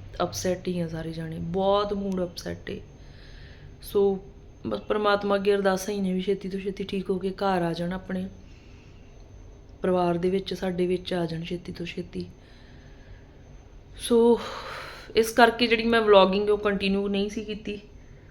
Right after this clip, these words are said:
ਤੇ ਅੱਜ ਹੁਣ ਦਿਲ ਕੀਤਾ ਸੀ, ਮੈਂ ਕਿਹਾ ਕਾਫੀ ਦਿਨ ਹੋ ਗਏ ਨੇ, ਚਲੋ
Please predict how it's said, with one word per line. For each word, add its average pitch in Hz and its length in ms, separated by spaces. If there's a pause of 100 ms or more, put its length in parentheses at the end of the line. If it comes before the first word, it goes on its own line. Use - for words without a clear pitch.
(520)
ਤੇ 226 120 (420)
ਅੱਜ 220 180
ਹੁਣ 254 220
ਦਿਲ 226 180
ਕੀਤਾ 202 360
ਸੀ, 220 160
ਮੈਂ 214 140
ਕਿਹਾ 214 120
ਕਾਫੀ 208 320
ਦਿਨ 214 180
ਹੋ 214 120
ਗਏ 185 140
ਨੇ, 185 120
ਚਲੋ 196 340